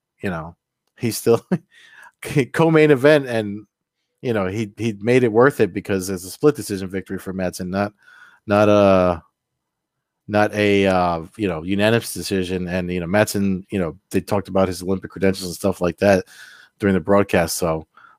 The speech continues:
that's definitely something to, uh, to, you know, tip your hat and recognize for Clay Guida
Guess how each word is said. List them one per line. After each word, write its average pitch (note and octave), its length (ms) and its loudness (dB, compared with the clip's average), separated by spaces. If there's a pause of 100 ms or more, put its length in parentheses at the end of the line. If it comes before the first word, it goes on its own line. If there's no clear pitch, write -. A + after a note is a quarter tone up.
that's G#2+ 200 4
definitely G#2+ 320 2
something G2+ 420 0
to, F#2+ 320 0
uh, F2 340 0 (400)
to, E2 440 -4 (300)
you G2+ 120 -6
know, D#2+ 120 -8 (140)
tip - 220 -4
your F#2 100 0
hat F#2+ 220 2
and F2+ 180 -8
recognize F2+ 500 -2
for F2+ 160 -10
Clay F#2+ 240 -4
Guida F2+ 420 -2